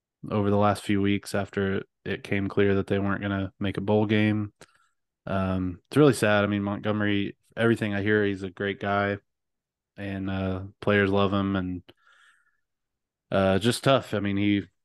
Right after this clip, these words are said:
was forty-three and fifty-three at Tulsa, so just never really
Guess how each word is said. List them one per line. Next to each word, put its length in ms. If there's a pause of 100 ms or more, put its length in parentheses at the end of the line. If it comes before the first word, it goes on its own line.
(640)
was 140
forty-three 540
and 120
fifty-three 760 (300)
at 160
Tulsa, 440
so 220 (140)
just 240
never 260
really 480